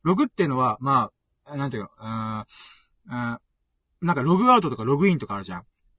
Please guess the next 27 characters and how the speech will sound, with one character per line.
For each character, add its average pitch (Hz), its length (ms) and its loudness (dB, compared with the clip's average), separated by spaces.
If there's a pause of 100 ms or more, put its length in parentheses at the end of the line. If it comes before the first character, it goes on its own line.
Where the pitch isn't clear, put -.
(1200)
て 180 80 2
い 185 280 4
う、 156 120 -6
な 180 100 2
ん - 20 2
て 156 80 -2
い - 20 -2
う 110 40 -4
の 98 120 -8
か 110 60 -12
な、 107 500 -6
あ 104 120 -12
ー、 139 40 -14
自 151 240 -6
分 226 240 2
の 233 280 2
証 208 220 0
し - 60 -10
た - 80 -6
印 214 480 -2
っ - 1120 -18
て 156 80 -2
い 139 60 2
う 123 60 -2
の 110 60 -4
か 98 100 -8
な。 113 160 -6